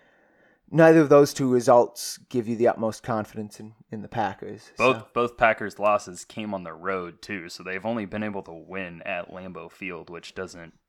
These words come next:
Speaker 2: bode well going down the stretch either, as they have to go to Chicago, um, in order to play the Bears at the, towards the end of the season. So, th-, right now, that N F C North division is up for grabs,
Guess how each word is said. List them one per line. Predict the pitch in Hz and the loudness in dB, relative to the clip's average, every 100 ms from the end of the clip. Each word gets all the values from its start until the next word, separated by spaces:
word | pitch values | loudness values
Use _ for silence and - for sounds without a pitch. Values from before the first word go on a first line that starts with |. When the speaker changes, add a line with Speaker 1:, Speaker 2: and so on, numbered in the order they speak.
| _ | _
Speaker 2:
bode | 98 95 87 | -8 -8 -8
well | 90 95 87 | -4 -4 -4
going | 87 90 85 | -10 -14 -12
down | 87 90 | -12 -12
the | 82 | -14
stretch | - - 90 85 | -16 -10 -8 -8
either, | 85 90 85 | -6 -6 -6
as | 85 87 | -8 -8
they | 87 | -14
have | 85 90 90 - | -10 -8 -8 -10
to | |
go | 87 85 | -14 -14
to | 82 | -14
Chicago, | 82 90 - 92 85 85 85 82 _ _ _ _ _ _ _ | -16 -12 -6 -4 -4 -8 -10 -12 _ _ _ _ _ _ _
um, | - 87 80 78 - - | -8 -8 -8 -10 -12 -12
in | |
order | 92 87 85 | -10 -10 -10
to | |
play | - 90 | -10 -10
the | 82 | -8
Bears | 76 90 85 85 | -4 -4 -4 -8
at | 80 | -16
the, | 82 - | -18 -20
towards | - 95 87 | -12 -10 -10
the | 85 | -14
end | 82 | -14
of | 82 | -14
the | |
season. | 80 98 85 87 | -14 -14 -14 -14
So, | 85 95 87 85 _ _ _ _ _ _ _ | -10 -8 -8 -10 _ _ _ _ _ _ _
th-, | - _ _ | -20 _ _
right | 95 110 131 | 0 4 6
now, | 117 117 | 8 6
that | 104 113 110 | 6 4 4
N | 113 110 | 2 -2
F | 98 | -4
C | 107 90 | -8 -10
North | 92 101 95 | -6 -8 -8
division | 95 87 90 90 87 | -10 -10 -10 -12 -16
is | - 90 85 85 - - _ _ | -14 -14 -14 -14 -14 -16 _ _
up | 110 - | -4 -4
for | 87 | -10
grabs, | 82 92 90 85 87 - | -8 -4 -2 -4 -10 -16